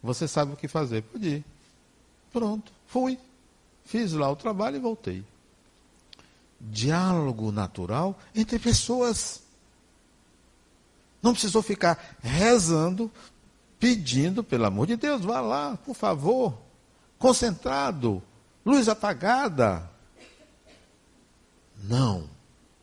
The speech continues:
Relação direta, pessoa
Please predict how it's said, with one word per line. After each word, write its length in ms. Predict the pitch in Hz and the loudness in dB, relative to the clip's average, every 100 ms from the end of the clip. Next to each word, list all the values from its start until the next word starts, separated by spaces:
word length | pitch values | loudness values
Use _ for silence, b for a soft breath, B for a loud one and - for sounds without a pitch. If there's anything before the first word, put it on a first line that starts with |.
| _ _ _ | _ _ _
Relação 640 | - 113 95 - 139 175 95 B B _ | -8 -6 -6 -4 -2 -2 -4 B B _
direta, 680 | 92 139 113 107 - - 73 B B _ _ - | -4 0 4 2 0 -8 -12 B B _ _ -6
pessoa 760 | 87 - - 160 180 196 202 | -6 -6 -8 -6 -4 -4 -8